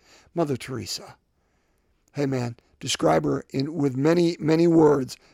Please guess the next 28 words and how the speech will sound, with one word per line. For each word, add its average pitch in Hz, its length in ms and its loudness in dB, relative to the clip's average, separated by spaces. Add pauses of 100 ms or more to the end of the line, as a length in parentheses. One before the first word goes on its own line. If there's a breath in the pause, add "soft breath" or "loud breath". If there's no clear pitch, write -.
(120 soft breath)
but 139 100 -6
wimp 139 320 -2
was 123 200 -8
never 123 800 -8 (440)
one. 185 440 -8
I, 143 120 0
I, 147 360 -2
I - 20 -2
bet 147 160 2
you 147 120 -2
could 147 120 0
ask 139 220 0
a 135 60 -2
hundred 143 280 0
people. 143 380 -4 (380 soft breath)
Nobody 147 680 4
would 156 180 -10
say - 220 -12
that. - 260 -20 (960)
She - 160 -6
was 131 220 -2
a 120 40 -8
woman 113 280 -8
of - 260 -18
great 139 460 0
integrity, 120 720 -8 (800)
great 123 460 -6
strength. - 640 -16